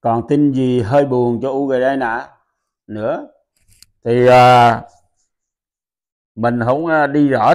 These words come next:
chi tiết mấy cái này. Nghe bên, à, cơ quan, cơ quan mà cơ quan hạ tầng cơ sở của Ukraine báo tin cho Thủ tướng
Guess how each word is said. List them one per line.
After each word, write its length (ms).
chi 180
tiết 200
mấy 260
cái 80
này. 260
Nghe 480
bên, 380
à, 580
cơ 200
quan, 460
cơ 80
quan 480
mà 200
cơ 60
quan 680
hạ 160
tầng 220
cơ 140
sở 340
của 80
Ukraine 800
báo 180
tin 280
cho 480
Thủ 160
tướng 500